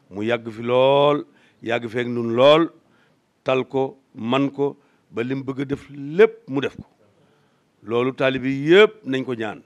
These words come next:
Dama leen di wax ne sëñ bi li ko nit ñi yéene buñ ko waxee ci seen xol, Yàlla def ko.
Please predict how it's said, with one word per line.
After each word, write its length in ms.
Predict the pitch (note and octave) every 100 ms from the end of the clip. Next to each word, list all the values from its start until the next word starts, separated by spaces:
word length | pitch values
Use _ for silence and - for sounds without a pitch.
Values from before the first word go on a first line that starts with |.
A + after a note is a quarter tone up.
| _ E2+
Dama 160 | G2+
leen 140 | A#2+ B2
di 60 |
wax 160 | C3+ A#2+
ne 200 | C#3 C#3+ _ _ _
sëñ 200 | - B2
bi 80 | C3+
li 100 | C3+
ko 120 | D3
nit 200 | D3+ D#3
ñi 160 | D3+ D3+
yéene 240 | D3 C3
buñ 160 | B2 C#3
ko 100 | D3+
waxee 220 | D3 C#3+
ci 80 | -
seen 140 | C3+
xol, 160 | B2+ B2
Yàlla 200 | A#2 A2
def 160 | F2+
ko. 80 | _